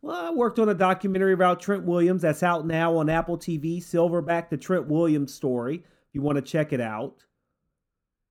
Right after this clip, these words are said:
But during the course of the, um, we had a screening for the documentary.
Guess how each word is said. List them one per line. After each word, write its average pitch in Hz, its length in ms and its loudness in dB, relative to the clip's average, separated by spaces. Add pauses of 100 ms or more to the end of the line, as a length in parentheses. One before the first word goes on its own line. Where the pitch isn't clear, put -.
(1300)
But 151 400 2
during 165 320 4
the 156 80 2
course 190 460 2
of 160 400 4
the, 147 520 2 (500)
um, 131 720 -2 (280)
we 147 300 -2
had 160 540 0
a 139 380 0
screening 196 680 4
for 151 160 -2
the 139 80 2
documentary. 127 920 -2